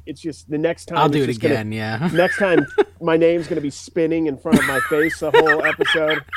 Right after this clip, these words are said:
Speaker 1: I can't, I can't encourage you, man. You have to understand, if I encourage you, it's gonna get worse.
Speaker 2: That's not false. That's not false. Well, Carrie, first of all, let's start off the podcast by admitting that I'm very tired. <laughs>
Speaker 1: Are
Speaker 2: Wanna
Speaker 1: you
Speaker 2: just
Speaker 1: tired,
Speaker 2: go
Speaker 1: man?
Speaker 2: ahead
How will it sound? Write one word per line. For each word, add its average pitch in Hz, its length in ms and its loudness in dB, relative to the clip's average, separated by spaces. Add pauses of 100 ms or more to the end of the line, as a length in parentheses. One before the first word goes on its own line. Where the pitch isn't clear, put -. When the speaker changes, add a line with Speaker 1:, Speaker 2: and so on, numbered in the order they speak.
(260)
Speaker 1:
I 160 60 -6
can't, 202 340 2 (160)
I 208 60 -2
can't 277 260 2
encourage 190 540 2
you, 139 140 -2
man. 127 260 -4 (540)
You 202 80 0
have 175 120 -2
to 185 80 0
understand, 165 380 -2
if 151 100 -4
I 151 60 -2
encourage 147 400 -6
you, 139 80 -4
it's 123 100 -6
gonna 143 140 -4
get 131 160 -2
worse. 127 400 -6 (640)
Speaker 2:
That's 120 200 -6
not 113 220 -8
false. 98 380 -12
That's 104 120 -14
not 110 200 -10
false. 104 340 -8 (500)
Well, 208 140 8
Carrie, 202 400 6 (140)
first 240 240 0
of 196 80 4
all, 147 100 4
let's 160 220 -2
start 175 220 2
off 160 140 2
the 147 80 -6
podcast 131 640 -4
by 117 300 -2
admitting 123 680 -2
that 113 140 -2
I'm 113 240 -2
very 110 260 -4
tired. 92 520 -8
<laughs> - 100 -6
Speaker 1:
Are 220 80 6 (560)
Speaker 2:
Wanna - 160 6
Speaker 1:
you 151 60 4
Speaker 2:
just 156 120 0
Speaker 1:
tired, 139 100 4
Speaker 2:
go 165 140 4
Speaker 1:
man? 156 100 0
Speaker 2:
ahead 135 260 -4